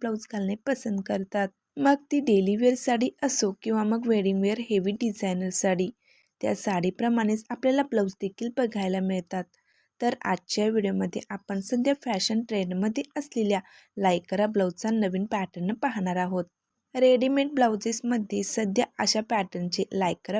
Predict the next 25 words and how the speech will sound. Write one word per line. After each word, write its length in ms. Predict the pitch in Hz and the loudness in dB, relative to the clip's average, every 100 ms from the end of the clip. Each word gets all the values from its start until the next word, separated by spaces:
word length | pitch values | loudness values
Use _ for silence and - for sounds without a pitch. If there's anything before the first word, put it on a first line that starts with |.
| 226 | -4
फॅब्रिकचे 500 | 226 190 190 - 226 | -6 -4 -8 -4 -4
ब्लाउजेस 500 | 220 226 196 202 196 - | -2 -2 -2 -6 -10 -8
खूपच 400 | 214 - 196 - | -8 -6 -10 -8
फॅशन 360 | 233 196 - 196 - | -6 -6 -6 -10 -4
ट्रेंडमध्ये 640 | 247 208 175 175 175 175 185 | 0 0 0 -2 -4 -6 -6
आहेत. 300 | 175 180 175 _ _ _ 285 | -4 -4 -6 _ _ _ 0
हे 120 | 294 | 2
ब्लाउज 380 | 302 262 233 240 | 2 2 2 0
स्ट्रेचेबल 640 | - 220 196 - 214 233 240 | 0 0 2 0 2 0 0
फॅब्रिकमध्ये 760 | 233 185 185 196 240 247 269 277 285 | 0 0 0 -2 0 -2 0 -2 -4
असल्याने 460 | 285 269 247 240 240 | -4 0 2 2 0
ते 80 | 277 | -4
कोणत्याही 640 | - 233 196 196 247 269 | 0 0 0 0 0 0
साईजच्या 500 | - 226 208 - 262 | 0 0 0 -2 -2
महिलांना 480 | 262 226 208 214 247 - | 0 0 2 2 0 -2
अगदी 280 | 277 - 302 | -6 -6 -6
परफेक्ट 580 | - 247 226 269 - 302 | -2 -2 0 -6 -4 -4
फिटिंगमध्ये 520 | 262 220 202 196 190 196 | -2 -2 -2 0 2 2
येतात. 300 | 190 190 180 _ _ _ _ - | 0 -4 -6 _ _ _ _ -6
तुम्ही 200 | 170 175 | -2 0
जर 160 | 190 220 | 0 -2
सिंपल 500 | 220 190 160 - 196 | -2 -4 -4 -4 -4
साडीसोबत 760 | - 214 220 240 226 247 - | -2 0 0 0 0 -2 -2
असे 240 | 196 - | -4 -4
ब्लाउज 300 | 196 226 226 | -2 0 -2